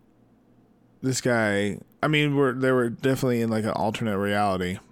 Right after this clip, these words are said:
and obvious-, and aliens had taken over the planet in this particular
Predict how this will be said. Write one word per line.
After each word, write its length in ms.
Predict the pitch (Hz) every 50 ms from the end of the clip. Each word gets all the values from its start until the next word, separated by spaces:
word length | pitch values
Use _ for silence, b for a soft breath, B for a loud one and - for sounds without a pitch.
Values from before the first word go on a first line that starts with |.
| _ _ -
and 220 | 82 104 107 104
obvious-, 520 | 85 107 110 110 110 110 107 - - - 107
and 440 | 110 110 110 104 107 104 95 - - _ _ _ - - _ _ _ _ _ - - -
aliens 400 | 165 160 151 147 147 143 131 -
had 100 | 120 -
taken 280 | - 135 127 131 120
over 200 | 117 113 110 113
the 80 | 107 101
planet 360 | - - 123 117 117 113 -
in 140 | 71 101 107
this 280 | 104 104 104 - - - - -
particular 600 | - 110 - 113 101 - 101 98 92 80 82